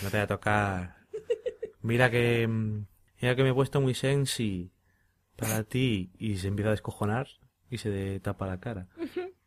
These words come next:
Speaker 1: Y luego se pasan todo el rato jugando al ajedrez.
Speaker 2: <laughs> Con un tablero súper gigante, lo más separado posible.
Speaker 1: Y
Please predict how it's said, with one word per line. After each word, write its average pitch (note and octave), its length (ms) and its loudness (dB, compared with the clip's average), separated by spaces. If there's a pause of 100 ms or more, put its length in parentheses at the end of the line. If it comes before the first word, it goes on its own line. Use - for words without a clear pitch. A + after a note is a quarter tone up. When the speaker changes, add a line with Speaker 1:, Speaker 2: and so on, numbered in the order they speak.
(120)
Speaker 1:
Y B2 60 0
luego A2 140 4
se G#2+ 80 2
pasan G#2+ 200 0
todo G#2+ 120 2
el G2+ 40 0
rato G2+ 80 0
jugando G2+ 240 0
al G#2+ 60 4
ajedrez. A#2+ 560 2
Speaker 2:
<laughs> - 1500 -10
Con A#3+ 140 8
un A#3+ 140 4
tablero A#3+ 320 4
súper G#3+ 280 -2
gigante, G#3 460 -2
lo G#3+ 80 0
más G3+ 120 -4
separado F#3+ 340 -4
posible. G#3+ 520 -8
Speaker 1:
Y D3+ 400 0